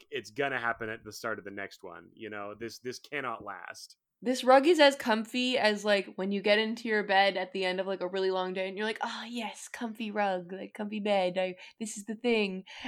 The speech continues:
Speaker 2: And, and then, and then you have it ripped out from under you enough times that you're, like, now afraid to get into the comfy bed. <laughs>
Speaker 1: Damn. That's brutal.
Speaker 2: Yes.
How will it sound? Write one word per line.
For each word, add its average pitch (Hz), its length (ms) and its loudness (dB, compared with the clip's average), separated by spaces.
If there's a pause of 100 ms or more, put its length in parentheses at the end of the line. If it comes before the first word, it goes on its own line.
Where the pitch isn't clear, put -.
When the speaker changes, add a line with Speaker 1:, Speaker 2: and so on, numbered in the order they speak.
(120)
Speaker 2:
And, 190 200 0 (220)
and 196 200 4
then, 190 320 4 (360)
and 196 140 0
then 180 220 4 (180)
you 190 80 -2
have 214 220 8
it 208 100 4 (240)
ripped 247 220 8
out 220 120 8
from 226 120 2
under 214 180 4
you 202 160 2
enough 190 220 4
times 185 400 4
that 180 120 6
you're, 180 140 4
like, 175 220 4
now 180 240 6
afraid 180 340 2
to 196 80 -6
get 175 160 2
into 175 200 -4
the 165 100 -4
comfy 160 300 -4
bed. - 260 -2 (560)
<laughs> 294 80 6 (960)
Speaker 1:
Damn. 120 400 -6 (480)
That's 127 160 -4
brutal. 107 500 -8
Speaker 2:
Yes. - 360 2